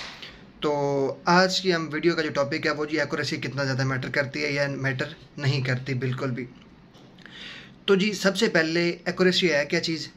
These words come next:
Accuracy है कि अगर आप एक minute के अंदर कितने वर्ड सही लिखते हैं, एक minute के अंदर कितने वर्ड सही लिखते हैं। अगर आप फ़र्ज़ करें जी एक मिनट के अंदर अगर आप चालीस वर्ड लिखते हैं और आपकी accuracy hundred percent है कि आपने चालीस के चालीस सही लिखे हैं,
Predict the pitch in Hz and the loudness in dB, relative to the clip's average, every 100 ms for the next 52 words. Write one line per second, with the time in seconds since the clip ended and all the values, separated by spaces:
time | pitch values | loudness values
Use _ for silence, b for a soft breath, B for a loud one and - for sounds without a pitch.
0 | - 156 - 185 185 185 139 139 143 - | -12 -6 2 4 4 2 0 2 0 -2
1 | B B - 156 175 - 165 160 180 185 | B B -4 0 2 2 0 2 2 2
2 | 180 165 156 151 147 156 151 180 175 185 | 2 -2 -2 -2 -2 -4 -2 -4 2 4
3 | 185 147 165 175 - - 175 180 160 131 | 4 2 2 2 2 4 6 4 2 -4
4 | - 127 120 127 - - - 175 170 165 | -6 -6 -6 -10 -18 -20 0 2 2 -2
5 | 156 156 170 185 170 - 185 147 156 175 | 0 0 0 -2 -6 0 2 2 0 0
6 | 185 B B B B - - 196 202 139 | -2 B B B B -4 4 6 4 -2
7 | 127 135 127 - B B B _ 175 196 | -6 -8 -8 -12 B B B _ 0 4
8 | 190 175 175 - - - 185 196 180 156 | 4 4 0 -8 -16 0 2 2 2 0
9 | 156 156 175 180 180 190 185 156 160 165 | 0 -6 -2 4 6 6 0 -2 -2 0
10 | 156 151 156 147 151 151 156 - - B | -2 0 0 0 0 0 -2 -6 -16 B
11 | B B B B - - 175 160 180 220 | B B B B -12 2 4 4 2 2
12 | 180 160 160 151 131 151 151 156 156 151 | 0 2 2 2 -4 -4 -2 0 2 0
13 | - 170 170 185 185 185 185 127 147 151 | 0 0 2 4 4 4 2 0 -2 0
14 | 196 180 160 156 165 156 170 165 165 175 | 0 2 2 2 0 0 0 2 2 2
15 | 170 165 170 170 175 170 160 160 | 0 0 0 4 4 2 -2 -4